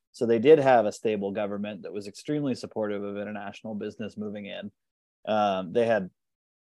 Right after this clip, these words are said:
you know, problematically strong rule of law, not when it comes to I P protection, as many people who've watched some other things that we put together and, and read some of my work know. Um, but in terms of protecting infrastructure and, and protecting, um,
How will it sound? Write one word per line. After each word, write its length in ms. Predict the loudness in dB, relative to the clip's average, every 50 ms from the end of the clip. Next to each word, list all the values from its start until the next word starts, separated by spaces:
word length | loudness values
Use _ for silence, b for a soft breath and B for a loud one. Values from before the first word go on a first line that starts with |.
| _ _ _ _
you 140 | -8 -6 -6
know, 200 | -6 -6 -10 -12 _ _
problematically 880 | 0 4 4 6 6 6 4 2 2 0 0 0 0 -2 -2 -4 -6 -8
strong 460 | -8 -6 -4 -2 -2 -2 -2 -4 -4 -4
rule 260 | -2 -2 -2 -2 -2
of 60 | -2
law, 340 | -2 0 0 0 0 0 -2
not 240 | -2 -4 -4 -4 -6
when 80 | -8
it 80 | -10 -8
comes 240 | -6 -6 -6 -6 -6
to 100 | -6 -4
I 120 | -4 -4
P 180 | -4 -4 -4 -6
protection, 540 | -4 -4 0 0 0 0 0 -2 -4 -4
as 120 | -4 -6 -6
many 200 | -8 -8 -8 -8
people 320 | -8 -10 -8 -8 -8 -8
who've 120 | -8 -8 -8
watched 300 | -8 -8 -8 -12 -14 -14
some 120 | -12 -10
other 180 | -8 -8 -8 -8
things 260 | -10 -10 -10 -10 -10
that 80 | -10
we 80 | -10 -10
put 240 | -12 -12 -16 -16 -16
together 380 | -12 -10 -8 -8 -6 -6 -8
and, 180 | -8 -10 -12 -14 -12
and 120 | -10 -10
read 180 | -8 -8 -10 -8
some 120 | -8 -8
of 60 | -8 -8
my 120 | -8 -8
work 280 | -4 -4 -4 -4 -4 0
know. 320 | 2 4 6 4 4 0 _ _ _ _ _ _ _ _ _ 0
Um, 340 | 2 4 4 2 2 2 2
but 140 | 2 4
in 100 | 4 2
terms 340 | 4 4 4 4 4 2 0
of 240 | 0 0 -2 -4 _ _
protecting 680 | -8 -2 0 0 0 2 0 -2 -2 -2 -4 -10 -14 _ _ _ _ -6
infrastructure 800 | -6 -4 -4 -4 -6 -4 -2 -2 -2 -2 0 0 0 0 0
and, 240 | 0 -2 -4 -8 -8 -8
and 220 | -8 -8 -8 -8
protecting, 560 | -8 -4 -4 -4 -2 -2 -4 -4 -4 -6 -8 -8
um, 420 | -8 -10 -8 -10 -10 -12 -14 -18